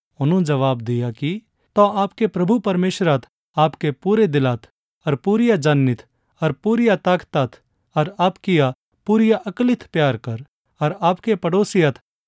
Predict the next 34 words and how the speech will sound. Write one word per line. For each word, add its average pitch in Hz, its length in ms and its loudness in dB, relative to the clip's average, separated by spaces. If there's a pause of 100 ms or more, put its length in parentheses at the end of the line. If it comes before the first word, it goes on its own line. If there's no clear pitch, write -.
आपके 262 360 2
जैसा 170 340 0
प्यार 143 400 0
रख।" 120 320 -4 (1000)
यीशुए 156 400 0
उसते 147 360 -4
कहा, 127 340 -8 (360)
"तो 160 100 0
ठीक 226 420 -2
ही 247 180 -2
कहता 165 420 0
है, 117 240 -8 (480)
इदा 175 220 2
ही 214 160 4
कर, 127 280 0 (300)
तो 220 160 6
तो 180 240 0
जीवता 147 460 0
रहेंग।" 113 320 -6 (1000)
पर 214 100 4
उन्होंने 226 420 4
अपने 196 280 0
अप्पा 185 280 0
को 160 200 -2
सही 208 320 0
दिखाने 180 400 0
वास्ते 156 360 0
कहा, 131 440 -6 (360)
"तो 254 120 4
फेरी 156 380 4 (280)
मेरा 185 200 2
पड़ोसी 165 480 -2
कौन 139 320 -2
है?" 120 260 -6